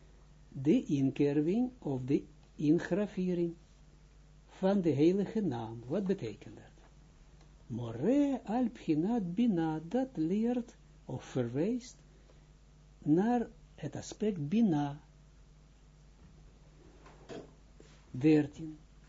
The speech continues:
Shemimena Nimshacha Hakdusha, waaruit het heilige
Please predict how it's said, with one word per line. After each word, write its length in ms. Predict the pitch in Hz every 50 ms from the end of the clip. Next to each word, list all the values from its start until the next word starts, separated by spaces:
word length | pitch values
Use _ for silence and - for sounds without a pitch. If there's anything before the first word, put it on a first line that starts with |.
| - - - - -
Shemimena 920 | - - - - 165 156 143 131 117 110 110 117 147 233 302 311 262 247
Nimshacha 760 | 220 190 175 165 165 160 151 - - 160 151 - - 247 262 247
Hakdusha, 760 | 262 262 226 226 254 269 240 - - 214 214 214 214 214 202
waaruit 680 | 185 214 247 262 247 202 208 233 254 254 247 - - - - - - - - - - - - - - - - - - -
het 180 | - 233 220
heilige 640 | 170 147 180 220 233 226 226 220 220 - 208 202 196